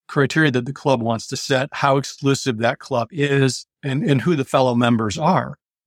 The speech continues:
Um, they have to sort of determine what they think is appropriate and when, when something, when something matters and should be a no,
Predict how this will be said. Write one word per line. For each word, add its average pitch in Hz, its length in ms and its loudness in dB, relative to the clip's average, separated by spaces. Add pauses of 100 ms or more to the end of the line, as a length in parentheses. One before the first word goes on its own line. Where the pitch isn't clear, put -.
(160)
Um, 110 640 0 (640)
they 170 300 2
have 175 200 2
to 135 100 -4
sort 135 280 0
of 101 100 -4
determine 123 500 0
what 131 200 -4
they 117 100 -6
think 120 220 -2
is 107 100 -2
appropriate 123 540 -4
and 117 160 -12
when, 120 400 2 (800)
when 139 220 2
something, 120 580 -2 (540)
when 151 240 2
something 147 340 2
matters 127 460 2
and 117 180 -6
should 131 200 0
be 120 120 -2
a 113 60 -4
no, 117 540 0